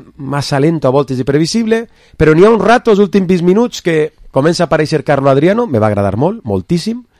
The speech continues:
comença a aparèixer Baena, que corre l'esquena, comença Gerard a tindre algun valor, a, a combinar en Sorloth,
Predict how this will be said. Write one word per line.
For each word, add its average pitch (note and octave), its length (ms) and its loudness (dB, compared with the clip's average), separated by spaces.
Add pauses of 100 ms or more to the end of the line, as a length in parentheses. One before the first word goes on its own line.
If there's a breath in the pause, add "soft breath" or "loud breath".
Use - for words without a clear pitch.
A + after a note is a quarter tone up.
(420)
comença D#3+ 360 2
a C3 60 -2
aparèixer C#3 340 0
Baena, D3+ 300 2
que - 160 -6
corre A#2 260 0
l'esquena, F3+ 460 -2 (400)
comença D#3+ 420 2
Gerard D#3 240 2
a C3 80 0
tindre C#3 220 -2
algun C3 180 -2
valor, G3+ 320 0 (400)
a, A2+ 140 -6 (260)
a A2 80 -2
combinar B2+ 380 0
en E3+ 100 0
Sorloth, G#3 460 0